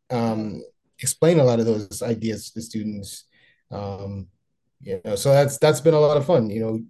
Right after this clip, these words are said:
it doesn't have to be, "Oh, you live across the country, we can't talk to you."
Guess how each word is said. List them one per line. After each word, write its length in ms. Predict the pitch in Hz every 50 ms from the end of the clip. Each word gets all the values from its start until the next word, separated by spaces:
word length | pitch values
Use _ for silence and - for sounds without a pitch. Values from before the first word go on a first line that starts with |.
| - _ _ _ _ _ -
it 120 | 117 117
doesn't 220 | 131 123 120 123 113
have 220 | 131 135 131 -
to 60 | - 117
be, 220 | 113 123 123 117 - -
"Oh, 380 | - 147 139 120 107 - - _ _ _ _ -
you 180 | 123 123 127 123
live 140 | 131 117
across 340 | 107 - - - 123 117 117
the 60 | 117
country, 320 | - 123 120 117 - 113 107
we 80 | 101
can't 240 | - - 117 107 -
talk 280 | - 113 110 110 113 110
to 100 | - 95
you." 160 | 90 92 92